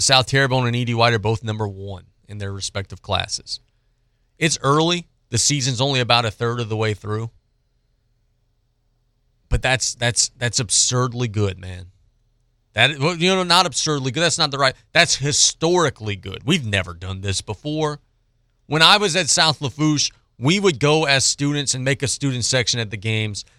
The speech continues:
and we would know, like, all right, well, I mean, it's only gonna be a five-inning game. Like, we're gonna get run ruled. I remember we faced Ryan Perlew and East Saint John one time, <clears throat> and we were out there cutting up and having a good time.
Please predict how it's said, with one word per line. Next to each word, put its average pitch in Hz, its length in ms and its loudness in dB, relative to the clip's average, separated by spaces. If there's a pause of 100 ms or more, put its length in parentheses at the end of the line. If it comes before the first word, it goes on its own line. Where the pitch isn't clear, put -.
(160)
and 135 380 4
we 143 300 0
would 170 200 2
know, 131 380 2
like, 104 420 0
all 135 60 0
right, 117 260 4
well, 117 120 0
I - 20 0
mean, 131 80 -4
it's 120 140 -4
only 127 160 0
gonna 113 80 -2
be 127 120 0
a 110 60 2
five-inning 107 600 -2
game. 107 260 -2
Like, 104 140 -6
we're 117 120 -6
gonna 113 140 -4
get 110 160 -4
run 110 320 -2
ruled. 98 240 -10 (720)
I 120 80 2
remember 139 260 2
we 131 160 2
faced 139 400 2
Ryan 139 320 2
Perlew 135 460 2
and 120 100 -2
East 131 160 -2
Saint 127 260 -2
John 113 380 2
one 98 200 -6
time, 98 420 -4 (1120)
<clears throat> - 20 -8
and 135 300 2
we 139 120 4
were 131 100 6
out 123 160 6
there 123 120 4
cutting 131 320 2
up 120 200 6
and 101 80 8
having 117 240 4
a 110 40 -4
good 113 260 -2
time. 120 580 0